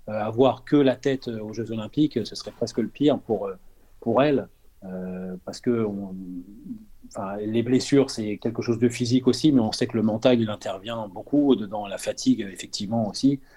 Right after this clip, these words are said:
Euh, et avoir la tête ailleurs, c'est peut-être le meilleur moyen de se blesser,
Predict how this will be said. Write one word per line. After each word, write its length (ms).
Euh, 420
et 460
avoir 300
la 120
tête 240
ailleurs, 520
c'est 380
peut-être 200
le 80
meilleur 320
moyen 320
de 80
se 80
blesser, 400